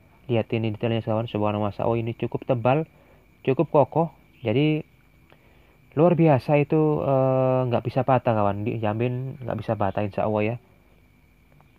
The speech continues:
Untuk pintunya, pintu sliding ya. Jadi kita uji kekokohannya dengan cara tadi ya, didudukin bagian atasnya. Itu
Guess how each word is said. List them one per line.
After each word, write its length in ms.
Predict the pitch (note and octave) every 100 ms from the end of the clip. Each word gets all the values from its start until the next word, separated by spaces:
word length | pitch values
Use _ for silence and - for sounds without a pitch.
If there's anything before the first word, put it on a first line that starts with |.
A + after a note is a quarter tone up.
| B2
Untuk 160 | A#2
pintunya, 320 | B2 A#2+ B2+ C3
pintu 160 | B2
sliding 560 | A#2 A#2+ A2+ A2 G#2 G2+
ya. 160 | F#2+ G2 _ _ - - - - - _ -
Jadi 160 | A#2+ A#2+
kita 480 | A#2+ B2+ A#2+ A#2 A2+ - _ _ _ _ -
uji 320 | E3 C#3 D3
kekokohannya 640 | C#3 - A#2+ B2+ A2+ A#2+
dengan 240 | B2 A2+ G#2
cara 240 | A2+ A2
tadi 320 | A2+ A2 A#2
ya, 160 | A2 C#3 - _ _ _ _ _ _ _ _ _
didudukin 720 | G#2+ G#2+ G#2+ A2+ A2 A2 A#2+ A#2+
bagian 240 | G2+ G2
atasnya. 560 | G2+ G#2 G2 A2 A2+ A#2+ - _ _ _ _
Itu 80 | _